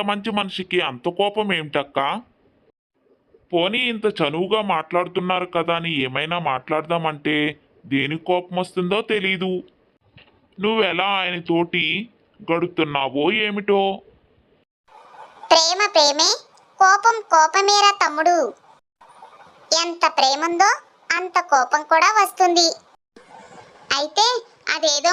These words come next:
Speaker 2: మనసులోనే పెట్టేసుకొని పగ, ప్రతీకారాలంటూ ఏమిటి ఉండదు ఆయనకి. ఆ నిమిషానికే కోపం వస్తుంది, అంతే. తర్వాత మళ్ళీ మామూలు మనిషి అయిపోతారు.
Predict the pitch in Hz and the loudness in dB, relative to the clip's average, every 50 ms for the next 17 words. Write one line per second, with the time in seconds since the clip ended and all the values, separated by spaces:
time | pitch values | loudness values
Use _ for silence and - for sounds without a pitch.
0 | 359 320 262 254 247 - 311 311 339 349 370 359 - 320 - - - 320 311 - | 2 0 0 -2 -2 0 2 2 2 2 2 0 0 0 0 0 -2 -2 -2 0
1 | - 330 320 311 311 311 311 320 320 - - - _ _ - _ - 254 262 262 | 0 2 2 2 2 0 0 0 -2 -4 -10 -20 _ _ -6 _ 0 0 0 2
2 | 302 302 302 302 320 320 320 - - _ _ - 285 269 269 - 359 381 370 370 | 2 2 2 2 0 0 -4 -8 -18 _ _ -2 -2 -2 -2 -4 -4 -2 2 2
3 | 339 330 320 320 320 311 277 269 277 277 370 381 349 302 285 277 294 311 311 403 | 2 2 2 2 2 2 0 -2 -2 0 0 2 4 2 2 2 0 -2 0 0
4 | 403 359 320 311 320 330 330 320 302 294 302 285 - 285 262 233 208 - - _ | 2 2 2 2 2 2 2 2 0 -2 -6 -6 -2 -2 0 0 -2 -4 -8 _
5 | _ _ _ _ _ _ _ _ _ _ _ _ - - 262 254 262 277 311 349 | _ _ _ _ _ _ _ _ _ _ _ _ -2 2 4 4 4 4 2 0
6 | 370 370 370 - 427 415 415 403 - 494 508 508 - 381 339 330 370 370 349 330 | 0 0 2 2 2 2 2 2 0 0 2 4 4 4 4 4 2 2 2 0
7 | 311 311 - 330 320 302 285 277 254 - - - _ _ _ _ 247 247 247 240 | 0 0 -2 -2 -2 0 0 0 -2 -2 -6 -12 _ _ _ _ 0 0 0 4
8 | - 311 285 277 262 233 - - - _ _ _ _ _ _ _ _ _ - - | 4 6 6 6 2 0 -2 -6 -14 _ _ _ _ _ _ _ _ _ -20 -20
9 | - - - - - - - - 254 247 247 233 269 311 359 - - 453 427 415 | -20 -20 -20 -20 -20 -6 -2 -2 0 0 2 2 2 0 2 0 0 2 2 2
10 | 370 359 381 415 440 453 440 403 339 311 294 311 349 370 349 349 339 330 320 - | 2 2 2 2 2 4 4 4 4 4 4 4 2 2 4 2 0 0 0 0
11 | 320 294 294 311 302 302 302 294 269 262 240 220 | 2 2 2 2 2 2 4 2 2 2 0 -2